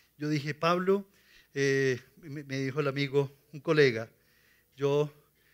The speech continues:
tú sabes que yo fui de las Fuerzas Armadas y del Army, entonces yo quiero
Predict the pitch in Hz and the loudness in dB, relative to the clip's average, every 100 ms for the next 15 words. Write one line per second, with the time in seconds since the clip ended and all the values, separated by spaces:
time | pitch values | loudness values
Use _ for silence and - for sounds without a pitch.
0 | _ _ 143 147 143 147 127 127 - 135 | _ _ -4 0 0 -2 -8 -10 -4 0
1 | 135 127 123 - - 151 151 151 135 127 | 2 2 -4 -10 0 0 0 -6 -8 -2
2 | 175 190 185 170 160 - 147 139 127 _ | 4 6 6 2 0 -6 -8 -10 -14 _
3 | _ _ - 127 156 190 185 175 160 135 | _ _ -18 -4 2 2 2 -2 -4 -4
4 | - 139 135 151 147 - 147 151 143 | -6 -10 -8 -10 -10 -4 -2 0 -2